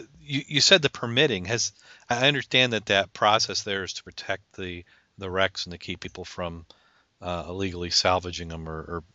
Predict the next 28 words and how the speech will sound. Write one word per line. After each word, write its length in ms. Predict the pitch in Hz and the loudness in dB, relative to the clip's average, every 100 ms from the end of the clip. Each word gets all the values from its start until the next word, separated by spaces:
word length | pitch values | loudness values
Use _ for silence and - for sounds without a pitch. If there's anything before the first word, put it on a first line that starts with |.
| - | -2
taking 260 | 98 87 | 0 2
items 320 | 87 87 80 | 0 0 0
off. 300 | 98 98 85 - - - - | 4 4 4 -6 -20 -20 -2
But 160 | 110 - - | 0 0 -4
has 200 | 107 - | 2 2
it 100 | 95 | 2
gone 240 | 104 113 107 | 4 4 4
too 160 | - | 0
much 280 | 113 113 - | 2 2 2
the 120 | 87 | 0
other 140 | 92 107 | 0 2
way? 300 | 110 113 101 | 2 2 0
I 40 | |
mean, 160 | 98 95 | 0 0
if 140 | 90 | 0
she 160 | - 95 | 0 2
had 160 | 98 | 2
to 80 | 92 | 2
jump 340 | 87 87 98 | -4 0 0
through 140 | - 87 | 0 -4
so 160 | 101 | -2
many 180 | 95 92 | -2 -4
hoops 440 | 90 95 - - - - - _ | -6 -6 0 0 0 -8 -20 _
just 240 | - 98 - | -2 0 0
to 80 | |
take 220 | 87 95 92 | 2 0 4
a 60 | |
sample? 480 | - 95 92 101 113 | 4 4 2 0 -12